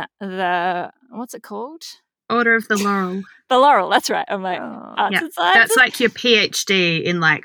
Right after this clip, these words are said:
Speaker 2: whatever topic it is. Laurel's, like, P H D level, but in the S C A.
Speaker 1: Yeah.
Speaker 3: Yeah.
Speaker 1: Yeah.
Speaker 2: Yeah.
Speaker 1: Um,
Speaker 3: So you
Speaker 1: and
Speaker 3: have to,
Speaker 1: then
Speaker 3: like, do a big, like, project and show everyone and tell them all about it?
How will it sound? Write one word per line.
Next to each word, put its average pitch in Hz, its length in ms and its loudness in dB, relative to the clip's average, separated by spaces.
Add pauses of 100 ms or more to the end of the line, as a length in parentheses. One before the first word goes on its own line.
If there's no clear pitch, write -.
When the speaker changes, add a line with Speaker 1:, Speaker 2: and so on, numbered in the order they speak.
(140)
Speaker 2:
whatever 180 340 2
topic 165 400 -2
it 151 80 -8
is. 156 420 -2 (280)
Laurel's, 165 440 0
like, 151 300 -4
P - 160 -4
H 143 240 -2
D 151 160 0
level, 151 320 -6 (260)
but - 120 -4
in 156 100 -4
the 151 120 -6
S - 100 -12
C - 100 -8
A. - 160 -8
Speaker 1:
Yeah. 208 300 -4 (100)
Speaker 3:
Yeah. 226 160 -12 (460)
Speaker 1:
Yeah. 196 300 -8
Speaker 2:
Yeah. 175 80 -20 (120)
Speaker 1:
Um, 214 260 -10
Speaker 3:
So 208 140 -10
you 226 80 -4
Speaker 1:
and 214 80 -2
Speaker 3:
have 208 160 0
to, 196 60 -4
Speaker 1:
then 208 80 2
Speaker 3:
like, 190 440 0
do 180 160 -2
a 175 60 -4
big, 175 220 -6 (880)
like, - 380 -12 (920)
project - 680 -8 (180)
and 165 180 -8
show - 200 -8
everyone 143 380 -8
and 175 80 -16
tell - 200 -10
them 151 100 -14
all 143 120 -12
about 120 280 -10
it? 277 160 -8